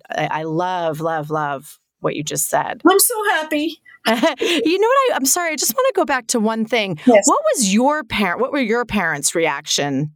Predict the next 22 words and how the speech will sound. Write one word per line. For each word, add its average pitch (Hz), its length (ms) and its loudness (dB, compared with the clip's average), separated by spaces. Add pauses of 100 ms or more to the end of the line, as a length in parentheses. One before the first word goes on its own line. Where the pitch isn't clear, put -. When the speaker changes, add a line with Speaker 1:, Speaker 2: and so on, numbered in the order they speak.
Speaker 1:
You 226 140 0
told 247 180 0
me 247 100 0
about 220 140 2
your 196 120 0
mother-in-law, 170 680 -2
but 180 160 -2
you 196 100 0
didn't 190 160 -2
tell 180 140 0
me 170 100 -2
about 156 200 -2
your 156 140 -4
parents. 151 420 -6
Speaker 2:
My 320 100 8
mom 359 500 4
was 277 300 0
very 247 500 0
quiet. 180 1000 -4 (420)
She 240 280 4
never, 269 1040 2 (340)
ever 208 880 0